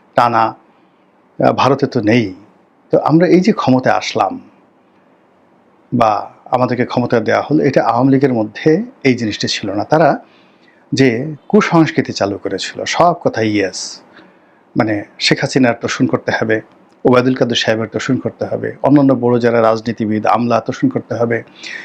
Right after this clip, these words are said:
শেখ হাসিনা যাদেরকে পছন্দ করেন, এমনকি তার পিয়ন, ড্রাইভার, দারোয়ান, তাদেরকে তোষণ করতে হবে। এবং এটা দেখেন সমাজে এমনভাবে এটা এখন ভাইরাস আকারে ছড়িয়ে পড়েছে। আজ যদি আপনি দুই হাজার আট নয় সনের বাংলাদেশের রাজনীতির চালচিত্র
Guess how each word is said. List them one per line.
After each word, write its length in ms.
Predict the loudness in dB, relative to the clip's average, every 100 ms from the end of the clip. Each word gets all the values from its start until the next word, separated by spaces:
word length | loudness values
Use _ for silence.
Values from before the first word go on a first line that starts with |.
| -4
শেখ 200 | 0 2
হাসিনা 280 | 2 2 4
যাদেরকে 340 | 2 -2 -4
পছন্দ 400 | -2 0 4 4
করেন, 240 | 4 2 2
এমনকি 260 | 2 2
তার 180 | 2 0 0
পিয়ন, 340 | 0 2 2
ড্রাইভার, 380 | 4 2 2 0
দারোয়ান, 340 | 0 0 -2
তাদেরকে 340 | -2 -2 0 0
তোষণ 340 | 0 0 0
করতে 280 | 0 -2 -2
হবে। 300 | -4 -4 -6 -12 -20 _ _ _
এবং 200 | 0 2
এটা 160 | 2 2
দেখেন 240 | 0 0
সমাজে 540 | -2 0 2 2 2 -2 -8 _ _ _ 0
এমনভাবে 560 | 2 4 4 2 -2
এটা 160 | -2 -2
এখন 420 | -2 -4 -6 -6 -10 -20 _ -14 -8
ভাইরাস 400 | 0 2 2 2
আকারে 220 | -2 -2 -2
ছড়িয়ে 320 | -2 -4 -4
পড়েছে। 340 | -8 -8 0
আজ 180 | 0 0
যদি 140 | 0
আপনি 260 | 0 2 0 -4 _ _ -20 -10 0
দুই 120 | 2
হাজার 180 | 4 6
আট 260 | 6 4 2
নয় 200 | 0 2
সনের 380 | 2 0 -2 -2
বাংলাদেশের 520 | 0 0 -2 0 2
রাজনীতির 540 | 2 0 -2 0 2 0 -4 -2
চালচিত্র 800 | 0 0 -4 -8 -2 2 4